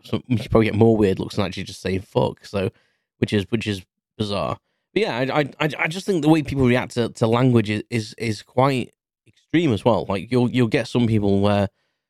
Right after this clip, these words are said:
you know, they get really offended if someone says the word "shit" or "fuck" in general conversation. Um, and I, I find that bizarre.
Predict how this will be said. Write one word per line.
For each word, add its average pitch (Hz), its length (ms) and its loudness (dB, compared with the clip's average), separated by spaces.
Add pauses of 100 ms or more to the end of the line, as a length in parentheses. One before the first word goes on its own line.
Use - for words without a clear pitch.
(160)
you 110 100 2
know, 101 280 2 (680)
they 120 80 2
get 104 220 -4
really 120 400 4
offended 110 560 2
if 101 160 -2
someone 107 320 0
says 104 340 -4
the 104 100 -4
word 98 200 0
"shit" - 320 -4
or 87 120 0
"fuck" - 380 -4 (960)
in 123 160 2
general 113 420 0
conversation. 107 840 -4 (580)
Um, 113 500 2 (920)
and 117 80 6
I, 131 260 2
I 147 60 2
find 131 220 0
that 90 140 -4
bizarre. 101 520 -2